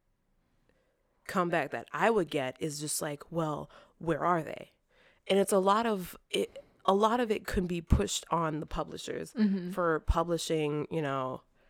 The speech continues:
Speaker 1: um, only works that market
Speaker 2: Yeah.
Speaker 1: or are quote unquote sellable.
Speaker 2: Yeah.
Speaker 1: And it's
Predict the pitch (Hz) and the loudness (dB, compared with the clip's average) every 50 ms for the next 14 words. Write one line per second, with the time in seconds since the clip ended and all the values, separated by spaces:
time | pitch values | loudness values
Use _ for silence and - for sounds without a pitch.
0 | _ _ _ _ _ _ _ - 160 151 143 143 139 - - - - 180 180 180 | _ _ _ _ _ _ _ -4 -2 -2 -2 -2 -4 -6 -2 0 2 4 4 4
1 | 180 175 170 170 - - 165 165 160 151 156 - - - - 151 135 123 - - | 2 2 0 0 -2 -2 -4 -4 -2 -2 -4 -6 -10 -4 -2 -2 -2 -2 -6 -12
2 | _ - 151 151 147 - - - - - - _ _ _ _ _ _ _ _ _ | _ -8 -4 -4 -2 -2 -4 -6 -8 -14 -16 _ _ _ _ _ _ _ _ _
3 | _ _ - 185 196 190 175 160 147 135 - - _ _ _ _ - 151 135 131 | _ _ -2 0 0 2 2 0 0 -2 -6 -10 _ _ _ _ -2 -2 0 -2
4 | 120 - - - 175 160 151 151 - - 143 - - - - 123 110 - - 120 | -6 -8 -4 -2 -2 0 0 -2 -4 -6 -8 -8 -8 -10 -10 -10 -12 -12 -10 -10
5 | 120 - _ - 185 190 175 147 143 151 160 - - - _ - 165 160 156 151 | -10 -8 _ -2 0 0 0 -2 -4 -6 -10 -12 -18 -12 _ 0 0 0 2 0
6 | 151 147 147 143 - - - 160 151 147 - - - - - | 0 -2 -2 -4 -6 -8 -6 -6 -6 -4 -4 -4 -4 -4 -6